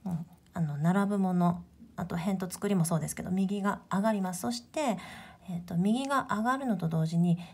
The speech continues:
下がっちゃいけないので、ここもこう上がったままにすることです。で、これです。ちょっと書いてみますね。で、このね、上下の動きを激しくするのが、あの、崩した時の特徴なんですけど、っ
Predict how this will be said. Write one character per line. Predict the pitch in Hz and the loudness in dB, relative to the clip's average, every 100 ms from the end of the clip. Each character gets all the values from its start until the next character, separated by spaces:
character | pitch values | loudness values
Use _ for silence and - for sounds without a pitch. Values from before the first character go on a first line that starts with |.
| - | -12
下 | - 277 | -10 -4
が | 330 | -4
っ | 370 | -4
ち | - | -2
ゃ | 185 | 0
い | 165 | 0
け | 175 | 0
な | 180 190 | 0 2
い | |
の | 160 | 2
で、 | 147 | 0
こ | - 302 - | -6 -8 -2
こ | 381 | 0
も | 381 370 | 2 2
こ | 370 285 254 | 2 2 2
う | - | 0
上 | 202 | 0
が | 226 | 0
っ | |
た | 220 | 2
ま | 220 208 | 2 4
ま | 202 | 4
に | 175 | 2
す | 160 147 | 0 -4
る | 143 | -8
こ | - | -8
と | - | -8
で | 175 | -8
す。 | - - - - - - | -10 -14 -18 -18 -20 -20
で、 | 285 302 285 - - - | -6 -6 -2 -4 -4 -8
こ | 226 | -4
れ | 202 | -2
で | 180 175 | -2 -4
す。 | - - | -4 -10
ち | - | -10
ょ | |
っ | - | -10
と | |
書 | - | -6
い | 190 | -6
て | 170 | -6
み | 139 135 | -8 -10
ま | 151 | -10
す | - | -8
ね。 | 208 277 - - - - - | -6 -6 -8 -20 -20 -20 -18
で、 | - | -12
こ | 240 285 | -10 -8
の | 285 | -4
ね、 | 269 208 | -2 -2
上 | 285 415 | -2 -2
下 | 277 208 | 0 0
の | 175 175 | 0 0
動 | 214 | 0
き | 220 247 | -4 -2
を | 170 | -2
激 | 170 196 277 | 0 -2 -2
し | - | -6
く | - 185 | -8 -8
す | 180 | -4
る | 175 175 | -2 0
の | 175 165 | 0 -2
が、 | 170 175 175 - | -4 -4 -4 -6
あ | 165 | -4
の、 | 165 156 151 165 | -2 -2 -6 -8
崩 | 196 175 220 | -8 -6 -6
し | |
た | - 170 | -6 -6
時 | 170 165 151 | -6 -6 -8
の | 143 139 - | -6 -8 -8
特 | 170 - | -10 -8
徴 | 208 202 | -4 -2
な | 202 | -2
ん | 175 | -2
で | |
す | 160 | -4
け | 196 | -8
ど、 | |
っ | - | -10